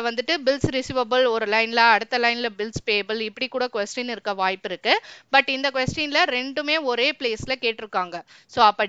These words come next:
டெபிட்ல கொடுத்திருக்கிறது பில்ஸ் ரிசீவபிளா நம்ம எடுத்துக்கணும். ஏன்னா அசெட் வந்து டெபிட்ல தான் காமிக்கணும். அதே மாதிரி பில்ஸ் பேயபிள் வந்து கிரெடிட்ல வந்திருக்கு. Because it is a liability, கிரெடிட்டார் மாதிரி பில்ஸ் பேயபிள்ன்றது கரண்ட் லைபிலிட்டி.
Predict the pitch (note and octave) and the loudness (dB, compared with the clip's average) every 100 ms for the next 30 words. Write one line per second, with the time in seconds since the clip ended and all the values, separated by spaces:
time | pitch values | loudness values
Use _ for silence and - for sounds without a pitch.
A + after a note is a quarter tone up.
0 | G#3 G3+ D4+ D#4 D4+ C#4 B3 C#4 C4 B3+ | -2 -2 -4 0 0 0 -4 -4 0 0
1 | A#3+ E4 D4+ C4 B3+ B3 A#3 A#3+ A3+ A3+ | 0 -4 0 -4 -2 -6 -6 -2 -2 4
2 | C#4+ C#4 A3+ A3 - A3 G3 G3 A#3 A3 | 2 4 -2 -4 -6 -8 -6 0 2 2
3 | G#3+ B3+ A#3+ A#3+ G#3 A#3+ D4 A3 G3+ B3+ | 0 -4 -4 -6 -2 -2 -2 -2 -4 -4
4 | A#3+ G#3 A3+ A#3+ G#3 G3 F#3 F#3 E3 _ | -2 0 0 0 -2 -2 -8 -10 -10 _
5 | - - G#3+ B3 D#4+ D#4 C4+ E4+ F4 A#3+ | -20 0 2 4 4 2 0 -2 -2 -2
6 | D#4+ - - C4+ C#4 D4+ C4+ D4 A#3 A3 | -2 -6 -4 0 2 2 0 -4 -4 -4
7 | D#4+ G#4 C4 B3+ C#4+ C#4 C#4+ B3 A3 G#3+ | -4 -4 -2 -2 -2 -4 -4 -2 -4 -8
8 | G3 F#3 G#3 C4 C4+ C4+ C4+ D4 D#4 A#3+ | -8 -10 -6 -4 -4 -4 -4 0 0 2
9 | G3+ A3+ D4+ C4+ C#4 A3 G3+ - A#3+ C4 | 6 6 6 2 -4 -4 -8 -2 -2 -2
10 | D4 C#4+ A#3+ G#3+ G#3 A3+ D4 A#3+ A#3+ A3+ | -2 2 2 0 -6 -4 -8 -4 -6 -6
11 | - G#3+ G#3 G#3+ A3 A3 G3 E3+ - - | -6 -4 -4 -6 -8 -8 -10 -12 -16 -20
12 | - _ - - A#3+ C4+ C4 G#3+ F3+ F3 | -20 _ -10 0 2 2 -2 -2 -2 -8
13 | D#3+ | -14